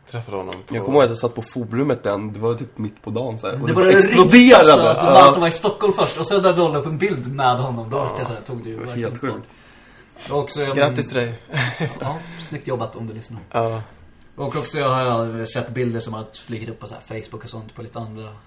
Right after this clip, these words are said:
Speaker 3: C S S-are och så, som har träffat Chelsea-fans, eller Chelsea-fans, Chelsea-spelare ute på stan i London. Det är mycket roligare, liksom, att stöta på någon vid Trafalgar Square än, ja,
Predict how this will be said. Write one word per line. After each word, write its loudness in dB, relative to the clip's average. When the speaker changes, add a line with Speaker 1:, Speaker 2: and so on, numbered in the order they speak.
Speaker 3:
C -8
S -12
S-are -12
och -12
så, -14
som -14
har -12
träffat -8
Chelsea-fans, -10
eller -16
Chelsea-fans, -16
Chelsea-spelare -8
ute -10
på -12
stan -8
i -6
London. -8
Det -12
är -10
mycket -8
roligare, -10
liksom, -14
att -16
stöta -14
på -12
någon -10
vid -14
Trafalgar -14
Square -10
än, -18
ja, -20